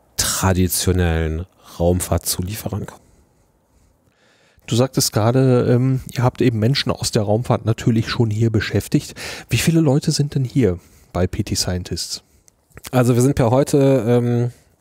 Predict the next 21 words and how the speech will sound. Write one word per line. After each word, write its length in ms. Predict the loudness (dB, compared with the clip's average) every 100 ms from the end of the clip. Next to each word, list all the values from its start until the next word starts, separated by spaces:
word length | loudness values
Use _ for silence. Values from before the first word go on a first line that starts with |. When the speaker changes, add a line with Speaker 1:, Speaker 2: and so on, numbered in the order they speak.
| _ _ _ _ -4
Speaker 1:
etwas 240 | -2 -2
über 160 | 0 2
siebzig 280 | 0 -2 0
Leute. 360 | 0 2 -2 -4 _ -20 -20 -20 _ _ _ -4
Ähm, 460 | 0 2 0 -2 -2
hier 200 | 0 2
am 160 | 0 -2
Standort 320 | 0 0 2
Berlin, 840 | 0 2 0 2 2 0 0 -4 -8 _ _ -16
ich 140 | -8
glaub, 220 | -2 -2 0
zu 80 |
jedem 180 | 2 2
beliebigen 380 | 2 4 4 2
Zeitpunkt 360 | 0 -2 0 2
sind 100 | 2
mindestens 300 | 2 0 -2
fünfzig 360 | -2 -2 0
Leute 260 | 0 0 0
da. 260 | 0 -2 -4 _ -20 -20 -20 -20 _ 0
Ähm, 600 | 2 2 2 2 0